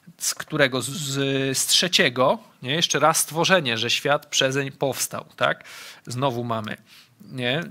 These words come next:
Nie, że on powstał, jest, został stworzony, tylko przezeń świat powstał,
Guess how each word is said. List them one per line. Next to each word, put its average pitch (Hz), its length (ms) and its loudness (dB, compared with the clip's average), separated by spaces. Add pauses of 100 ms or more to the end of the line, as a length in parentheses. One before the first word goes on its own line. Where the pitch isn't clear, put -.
Nie, 139 200 -4
że 127 260 0
on 135 220 0
powstał, 127 520 0
jest, 123 280 -6
został 123 380 -6
stworzony, 123 580 -4
tylko 147 540 -6 (300)
przezeń 156 440 4
świat 147 400 2
powstał, - 560 -6